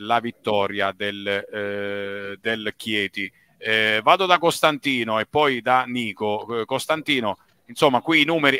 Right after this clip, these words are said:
o-, ora diamo i numeri, no, effettivamente. Beh, insomma, Capistrello che, eh, ha dato una grossa mano,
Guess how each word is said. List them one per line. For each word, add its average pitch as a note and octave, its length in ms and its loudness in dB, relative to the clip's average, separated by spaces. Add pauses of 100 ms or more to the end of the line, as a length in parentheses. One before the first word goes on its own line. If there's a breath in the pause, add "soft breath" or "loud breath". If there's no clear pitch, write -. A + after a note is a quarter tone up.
(180)
o-, D3+ 220 -4
ora D#3 260 8
diamo D3 260 6
i D3+ 80 6
numeri, A2+ 380 2
no, C3+ 140 4
effettivamente. A#2 800 -4 (240)
Beh, C#3+ 140 -2
insomma, B2+ 320 2
Capistrello C3+ 720 2
che, B2 280 0 (720)
eh, A#2+ 60 -8
ha A#2+ 120 0
dato C3 280 0
una B2 120 -2
grossa B2+ 400 -2
mano, B2 500 -4